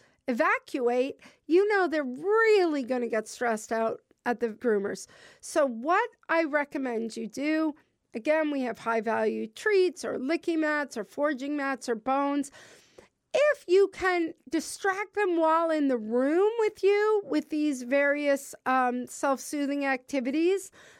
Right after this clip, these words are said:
that's great. But what if you can't? What if your dog freaks out, runs, and is scratching at the door? Then you're going to need to get them used to the blow dryer in a distant room. So you just,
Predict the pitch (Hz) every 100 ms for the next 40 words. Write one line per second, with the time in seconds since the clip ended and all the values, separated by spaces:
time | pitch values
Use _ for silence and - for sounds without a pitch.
0 | _ - 403 403 - - 440 480 359 -
1 | 330 - _ - 240 233 277 - 554 539
2 | - _ - 320 339 330 302 294 - 349
3 | 339 - 370 440 - - _ _ - 247
4 | 233 240 320 330 285 233 208 - 277 277
5 | 269 262 - - 302 330 320 277 - 262
6 | 339 294 226 - - - _ 330 392 480
7 | 523 494 320 302 311 311 311 302 - 330
8 | 294 285 285 285 - 302 226 269 269 -
9 | 302 294 269 254 - 277 240 220 240 247
10 | 254 226 247 247 247 240 240 226 - _
11 | _ _ _ - 277 277 254 202 - 302
12 | 320 - - 214 - 226 214 208 - -
13 | - _ _ - 320 311 277 349 294 -
14 | 415 453 -